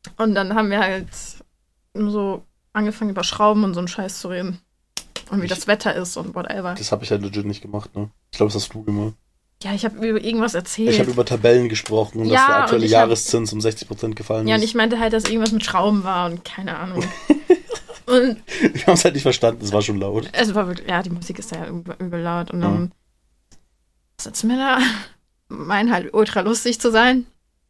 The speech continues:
Speaker 1: haben wirklich ganz ernst geguckt. Und
Speaker 2: Mhm.
Speaker 1: dann sagt sie so, „Ja, letzte Runde“ oder sowas.
Speaker 2: Ja, okay, let's go.
Speaker 1: Ja, und <laughs> wir waren gerade noch so im Gespräch und dann geht's auf einmal richtig. Und ich hab mich noch,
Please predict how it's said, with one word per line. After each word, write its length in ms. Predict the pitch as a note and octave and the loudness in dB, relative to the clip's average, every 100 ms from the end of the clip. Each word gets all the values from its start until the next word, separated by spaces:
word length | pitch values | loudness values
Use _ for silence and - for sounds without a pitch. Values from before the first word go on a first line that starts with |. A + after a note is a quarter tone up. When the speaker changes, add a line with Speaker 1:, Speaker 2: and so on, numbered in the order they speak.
| A3 | -4
Speaker 1:
haben 340 | G#3 G3 G#3+ | 2 4 2
wirklich 240 | F#3 F3+ | 0 0
ganz 260 | F3 E3+ F3 | 2 2 0
ernst 280 | E3 E3+ - | -2 -2 -6
geguckt. 440 | E3+ - F3+ - _ _ | -8 -6 -6 -10 _ _
Und 160 | - G3 | 0 2
Speaker 2:
Mhm. 80 | C#3 - - - _ _ _ _ _ _ | 0 -4 -14 -20 _ _ _ _ _ _
Speaker 1:
dann 180 | F3+ G3+ | 0 2
sagt 260 | G#3+ G3+ | 2 0
sie 80 | G3+ | -4
so, 360 | F3+ F#3+ F#3 F3+ - _ _ _ _ _ _ _ _ | -2 -2 -2 -4 -10 _ _ _ _ _ _ _ _
„Ja, 120 | F3 | -10
letzte 260 | F3+ G3 - | -6 -4 -4
Runde“ 240 | G3+ A3+ A3 | 2 2 4
oder 180 | A3 | 2
sowas. 360 | G#3+ A3 B3 A#3+ | 2 0 -2 -2
Speaker 2:
Ja, 140 | G2+ F#2+ | 0 0
okay, 320 | G2+ G#2 A2 | 2 0 0
let's 240 | A2+ A2 | 0 0
go. 180 | A2 G#2 - _ - - C#3+ G3 | -2 -2 -6 _ -14 -10 -6 0
Speaker 1:
Ja, 160 | G#3+ | 2
und 240 | G3 F#3+ - - A3+ | 2 -2 -6 -4 -4
<laughs> 180 | G#3 | -4
wir 160 | G#3 G#3+ | 0 2
waren 180 | G3+ G3+ | 4 2
gerade 340 | G#3 G#3 A#3 | 2 4 4
noch 200 | G#3 G#3+ | 2 0
so 180 | G3 G#3 | 0 0
im 140 | G3+ G3+ | 2 2
Gespräch 520 | - - - G3+ G#3+ | 0 -2 -4 0 2
und 120 | G3 | 2
dann 240 | F#3+ G3 - - - | 2 -2 -2 -12 -4
geht's 200 | B3 B3 | 0 2
auf 120 | - | 4
einmal 200 | F#3+ G3+ | 4 4
richtig. 540 | G#3 B3 - B3+ C4 - - _ _ _ - - - - _ - - | 2 0 2 0 0 -6 -14 _ _ _ -10 -10 -10 -20 _ -20 -2
Und 160 | G#3+ A3 - | 0 0 -2
ich 180 | A3 - | 0 4
hab 160 | B3 - | 4 4
mich 200 | A#3+ A3+ | 2 4
noch, 160 | G#3+ | 4